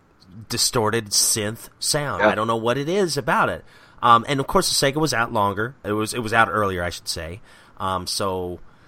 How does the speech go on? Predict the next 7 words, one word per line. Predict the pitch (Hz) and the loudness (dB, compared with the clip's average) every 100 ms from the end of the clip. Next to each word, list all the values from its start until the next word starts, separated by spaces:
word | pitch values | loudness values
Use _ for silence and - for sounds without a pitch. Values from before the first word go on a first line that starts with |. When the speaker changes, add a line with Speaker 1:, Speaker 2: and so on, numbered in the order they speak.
| - | -16
Speaker 1:
maybe | 101 110 135 143 | -8 -2 0 0
it | 131 | 0
wasn't | 117 131 120 110 101 | 2 2 0 -4 -6
as, | 104 98 95 - - - _ _ | -4 -4 -2 -6 -8 -16 _ _
I | 95 104 | 2 2
don't | 82 | 0
know. | 71 71 | -10 -18